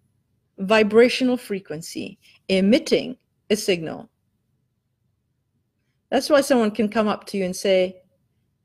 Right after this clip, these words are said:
"You're not feeling too well. Are you feeling under the weather? You look a bit sad." They can sense it. There's that vibration. And we often say, "No, I'm fine." But it's not true.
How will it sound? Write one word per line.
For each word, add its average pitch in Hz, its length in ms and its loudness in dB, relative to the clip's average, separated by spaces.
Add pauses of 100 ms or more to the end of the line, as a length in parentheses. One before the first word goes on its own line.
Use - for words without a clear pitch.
(440)
"You're 339 120 -8
not 523 120 -6
feeling 349 260 -4
too 349 140 0
well. 349 360 0
Are 262 120 0
you 285 160 2
feeling 359 260 2
under 294 180 0
the 240 120 2
weather? 202 520 2 (540)
You 320 80 2
look 311 160 2
a 269 120 0
bit - 100 -6
sad." 196 560 -4 (140)
They 233 120 2
can 233 220 2
sense 233 440 0
it. - 280 -10 (440)
There's 196 220 4
that 190 220 -2
vibration. 175 800 -2 (840)
And 202 220 0
we 202 280 0
often 226 360 2
say, 190 500 4
"No, 254 320 -2
I'm 254 100 -2
fine." 175 560 -6 (560)
But 202 140 4
it's 202 240 0
not 208 300 4
true. 247 440 2